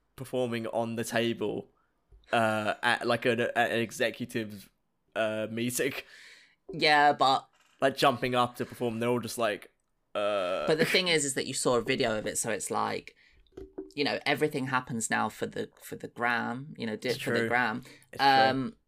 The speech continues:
Speaker 2: or the TikTok. But back th-, I mean, what's crazy about those stories is they're, like, they're stories, you know, it's like, "Oh, did you hear?" Like, like, I've heard things before, like, about how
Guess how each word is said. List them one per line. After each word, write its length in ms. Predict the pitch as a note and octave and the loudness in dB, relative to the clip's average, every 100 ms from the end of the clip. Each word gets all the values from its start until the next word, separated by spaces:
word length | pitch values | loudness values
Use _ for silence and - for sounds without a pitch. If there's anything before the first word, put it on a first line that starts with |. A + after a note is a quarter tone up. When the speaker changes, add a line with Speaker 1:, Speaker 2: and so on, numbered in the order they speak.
| _ - | _ -4
Speaker 2:
or 100 | A#2+ | -4
the 120 | A2+ | -2
TikTok. 600 | - - - A2+ A2+ - _ - | -4 -6 -2 -2 -2 -4 _ -6
But 120 | G#2+ | 2
back 200 | C#3+ - | 2 2
th-, 120 | A2 | -4
I 40 | C3+ | -4
mean, 160 | C#3+ | -2
what's 280 | D3+ D3+ - - _ _ - _ - - | 0 -2 -4 -8 _ _ -20 _ -20 -4
crazy 280 | D3 C#3 | -2 0
about 160 | C#3 G#2+ | 0 0
those 200 | C#3 C3+ | 0 0
stories 300 | - G#2+ G#2+ | 0 -2 -2
is 100 | G#2 | -4
they're, 120 | A2+ | -2
like, 180 | G#2+ F2 _ | -2 -4 _
they're 100 | A#2+ | -8
stories, 640 | A#2 - - C3 A#2+ G2 G#2+ | -6 -4 0 2 2 0 -6
you 80 | A2 | -6
know, 80 | G#2+ | -6
it's 180 | G#2 | -6
like, 160 | G2+ - | -8 -10
"Oh, 180 | - A#2 A2 | -10 -8 -8
did 140 | A2 | -10
you 100 | A#2 | -10
hear?" 320 | B2 C3+ A2+ - | -6 -2 -2 -2
Like, 280 | A#2 - - - - - _ _ _ - | -6 -6 -10 -20 -20 -20 _ _ _ -8
like, 160 | C3+ B2+ | -2 2
I've 160 | D#3 D#3+ | 0 2
heard 260 | F3 D#3 | 2 2
things 240 | C3+ C#3 C3+ | 0 -4 -4
before, 340 | C3+ - C3 | -6 -2 0
like, 340 | B2 A2+ - - A#2+ | 2 0 -4 -8 -4
about 360 | A#2+ A2+ A2 | 0 0 0
how 460 | B2 A2+ A2 A2 | -2 0 0 0